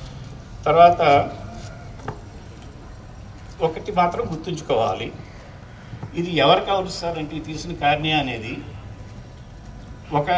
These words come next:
డోనర్కి తీసుకుని టోటల్ బ్లైండ్గా ఉన్న మూలంగా ఒక పేషెంట్కి ఇస్తారు.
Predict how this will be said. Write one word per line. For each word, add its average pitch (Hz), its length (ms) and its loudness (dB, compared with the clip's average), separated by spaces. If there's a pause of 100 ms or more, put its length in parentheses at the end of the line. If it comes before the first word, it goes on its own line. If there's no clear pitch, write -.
(320)
డోనర్కి 165 760 2 (320)
తీసుకుని 170 480 -4 (340)
టోటల్ 220 300 -2
బ్లైండ్గా 175 460 -6
ఉన్న 165 200 -4 (360)
మూలంగా 147 440 -4 (460)
ఒక 147 200 4 (460)
పేషెంట్కి 175 460 -6
ఇస్తారు. 170 320 -8